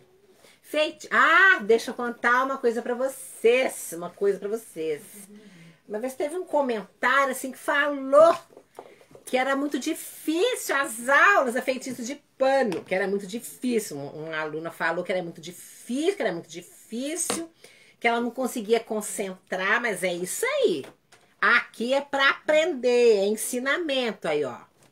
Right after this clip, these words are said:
né? Então, gente, então é uma aula de concentração, porque eu tô ensinando mesmo,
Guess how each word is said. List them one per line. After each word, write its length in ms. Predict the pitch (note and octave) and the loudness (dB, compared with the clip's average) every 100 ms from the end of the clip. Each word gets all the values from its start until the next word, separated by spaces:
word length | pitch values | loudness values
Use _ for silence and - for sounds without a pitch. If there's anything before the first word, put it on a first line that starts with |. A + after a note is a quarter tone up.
| _ _ _ | _ _ _
né? 340 | C3+ F#3+ A3+ - _ _ _ - | -6 -4 -4 -8 _ _ _ -10
Então, 280 | - C#4+ D4+ | -2 -2 -2
gente, 460 | A#3 F#3 D#3+ - F3+ | -4 -4 -6 -10 -12
então 480 | - F#3 G3+ C4 - | -8 -8 -6 -8 -6
é 100 | F#3+ | -6
uma 260 | F#3+ F3+ | -2 -2
aula 220 | E3 G3 G#3 | -2 -2 -4
de 120 | - | -6
concentração, 760 | G3+ C4+ C#4+ C4+ E4+ G#4+ C4 F3 | -10 -10 -8 -6 -6 -6 -6 -6
porque 160 | - | -8
eu 40 | E3+ | -8
tô 140 | F3+ | -6
ensinando 640 | F3+ - G3 D#3+ F3 A#3+ G4 | -6 -4 -6 -4 -6 -4 -2
mesmo, 1040 | C4 B3+ A#3+ G3 D3 C3 B2+ C3+ C3 | -2 2 2 2 -2 -10 -12 -12 -12